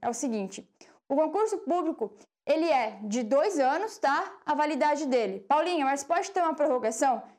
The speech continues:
Sim, ainda há uma prorrogação de uma única vez por igual período, ou seja, a gente tem dois anos e mais dois para ser convocado, caso a gente tenha passado em um concurso público, ok? Então é a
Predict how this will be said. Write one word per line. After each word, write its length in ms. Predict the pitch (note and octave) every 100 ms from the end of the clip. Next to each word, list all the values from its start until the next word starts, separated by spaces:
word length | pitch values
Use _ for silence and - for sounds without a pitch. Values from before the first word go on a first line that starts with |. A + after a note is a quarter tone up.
| _
Sim, 420 | - D#4 B3 G3+ - _
ainda 320 | A3 C4 C4
há 60 | C4
uma 160 | C4 B3+
prorrogação 840 | C4 E4+ F4+ D4+ D#4 D4+ D4 D4
de 100 | B3+
uma 240 | A#3 A#3 -
única 440 | D4+ G4 G#4+ G4
vez 320 | E4 E4 E4+ - - _
por 140 | G#4 G4+
igual 300 | E4 E4 E4+
período, 500 | G4 F4 E4 E4+ -
ou 100 | D4
seja, 240 | D4+ E4+
a 20 |
gente 200 | D#4+ D#4
tem 220 | - A3+ G#3+
dois 260 | D#4 F4
anos 380 | E4 F4 G4 - _ _ _
e 240 | G#4+ A#4 A#4 - -
mais 240 | G4 G4+
dois 220 | D4+ E4+ F4
para 240 | E4+ E4+
ser 260 | F4 F4 F4 -
convocado, 840 | G4 G#4+ A4+ G#4 G#4+ D4+ C#4 D4 - - _ -
caso 380 | D4 D#4+ D#4
a 100 | D#4+
gente 260 | D#4+ D#4+ -
tenha 200 | D#4 D#4
passado 540 | D#4+ E4 E4+ C#4+ C#4
em 40 | C#4+
um 80 | C#4+
concurso 500 | C#4+ C#4+ C#4+ C#4+ C#4+
público, 500 | C4 A3+ G3 - - _ _
ok? 680 | - G#3+ F4 E4+ F#4 F#4 -
Então 160 | - F#4
é 140 |
a 60 | F4+